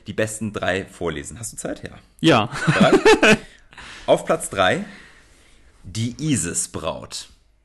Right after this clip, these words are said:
Speaker 2: Ja.
Speaker 1: Äh, ich glaube, jeder kann sich vorstellen, worum es da, da geht. Äh, Platz zwei, Corona-Hölle in der Stadt der Engel.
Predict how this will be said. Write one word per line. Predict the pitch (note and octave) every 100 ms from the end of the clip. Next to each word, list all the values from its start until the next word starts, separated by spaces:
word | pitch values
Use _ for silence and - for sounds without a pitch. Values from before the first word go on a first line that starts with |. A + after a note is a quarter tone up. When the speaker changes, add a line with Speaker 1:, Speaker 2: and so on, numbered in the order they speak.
| _ _ _ _ _ _ - - _ _ _
Speaker 2:
Ja. | E3 C3+ B2 G#2
Speaker 1:
Äh, | G#2 G2 - - _ _
ich | G#2
glaube, | C#3+ C#3+
jeder | C3+ C3
kann | B2 A#2
sich | A2
vorstellen, | A#2+ A2 A2
worum | F#2+ F#2+ G2+
es | -
da, | F#2 F2+ -
da | - E2+
geht. | F#2+ - - - - - - _ _ _
Äh, | - A#2
Platz | A2+ - C3+ - -
zwei, | - G#2+ G#2 F#3 - _ _ _ - - _ _ _
Corona-Hölle | - C#3+ B2+ G#2+ B2+ F3+ F3 D#3 C3 C#3+ C3+
in | B2+ A#2+ A#2
der | B2 A#2
Stadt | - - A#2+ -
der | A#2 A#2
Engel. | B2 A#2 E2 C2